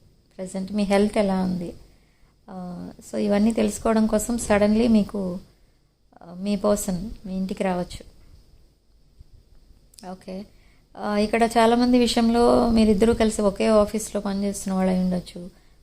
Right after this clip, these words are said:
ఒకే కంపెనీలో పనిచేస్తున్న వాళ్ళు అయి ఉండొచ్చు, ఓకే, సేమ్ ప్రొఫెషన్లో ఉన్న వాళ్ళు అయి ఉండొచ్చు, and ఇద్దరూ కలిసి బిజినెస్ చేస్తున్న వాళ్ళు అయి ఉండొచ్చు. ఓకే, so అలాంటి కనెక్షన్స్. And ఈ పర్సన్ మీకు మీ ఫ్యామిలీ మెంబర్ ద్వారానే పరిచయం అయ్యారు.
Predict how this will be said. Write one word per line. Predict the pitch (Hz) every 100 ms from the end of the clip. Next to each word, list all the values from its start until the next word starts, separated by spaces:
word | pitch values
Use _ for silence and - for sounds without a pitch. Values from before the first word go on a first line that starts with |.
| -
ఒకే | 175 196
కంపెనీలో | 196 190 190 202 202
పనిచేస్తున్న | 196 185 185 185 - 180
వాళ్ళు | 180 180
అయి | 175
ఉండొచ్చు, | 175 165 - 175 - _ _ _ _ -
ఓకే, | - 226
సేమ్ | 226 220 214 226 220
ప్రొఫెషన్లో | 196 190 214 226 226 226
ఉన్న | 220 214
వాళ్ళు | 208 208 196
అయి | 190
ఉండొచ్చు, | 180 175 - 170 - - - - - - -
and | 196 202
ఇద్దరూ | 180 240 247
కలిసి | 233 220 -
బిజినెస్ | 208 208 226 -
చేస్తున్న | 214 - 202
వాళ్ళు | 202 196
అయి | 190
ఉండొచ్చు. | 185 180 175 - 185 - _ _ _ _ _ - 185
ఓకే, | - 208 226 220 185 -
so |
అలాంటి | 208 196 196 202 214 220 214 202 -
కనెక్షన్స్. | 190 190 - 190 214 -
And | 180 214
ఈ | 226
పర్సన్ | 226 220 220 247
మీకు | 240 226 285 269 226 - - _ - -
మీ | 208
ఫ్యామిలీ | 208 214 220 247 269
మెంబర్ | 226 214 220 254
ద్వారానే | 220 214 214 226 233 254
పరిచయం | 254 208 202 214
అయ్యారు. | 202 180 170